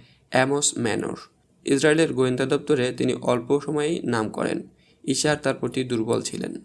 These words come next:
কিন্তু ম্যানর ছিলেন তার বিপরীত। ইসার ছোটোখাটো, ম্যানর লম্বা। ইসার ছিলেন শান্ত। ইসার খেলাধুলা করতেন না, কিন্তু ম্যানর ছিলেন ভালো সাঁতারু। টেনিস, ভলিবল খুব খেলতেন।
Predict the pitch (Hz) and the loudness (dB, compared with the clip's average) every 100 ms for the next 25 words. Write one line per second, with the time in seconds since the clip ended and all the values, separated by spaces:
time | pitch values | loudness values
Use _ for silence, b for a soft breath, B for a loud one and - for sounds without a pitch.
0 | - 175 170 139 127 131 147 165 147 160 | -6 -2 0 2 2 0 0 2 2 2
1 | - B - 131 110 127 - - - - | -2 B 0 0 2 -2 -2 -4 -6 -12
2 | b b b b - 151 151 147 - 147 | b b b b -2 2 4 2 0 -2
3 | 143 147 147 - 190 - 123 120 123 - | 0 -2 0 0 0 -2 -2 0 -2 -4
4 | - 95 98 98 - - - - - 147 | -2 -2 0 -2 -4 -8 -20 -8 -2 0
5 | 147 147 156 147 110 110 110 170 233 B | 0 0 -2 -4 -4 -4 0 0 -2 B
6 | B - 147 170 165 151 143 139 156 147 | B 0 4 4 2 0 0 0 0 2
7 | 147 147 165 156 139 185 135 123 123 120 | 0 2 2 4 2 0 -2 0 0 2
8 | 120 123 127 143 156 156 117 127 120 113 | 2 0 -2 -2 0 0 -2 -4 -4 -4
9 | - - - - - b b b 135 135 | -6 -4 -4 -6 -12 b b b 2 4
10 | 143 - - 123 123 127 131 120 127 - | 4 4 2 -2 0 2 2 0 -2 -4
11 | 147 - - - | -2 -2 -4 -4